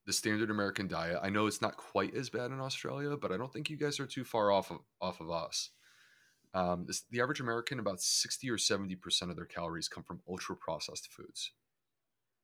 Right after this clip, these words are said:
All right, now, uh, we have a proud distinction in our two countries, the U S and Australia.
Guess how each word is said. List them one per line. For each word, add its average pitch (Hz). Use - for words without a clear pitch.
All 92
right, -
now, 92
uh, 87
we 110
have 113
a 95
proud 104
distinction 107
in 98
our 90
two 95
countries, 82
the 92
U 85
S 85
and 87
Australia. 80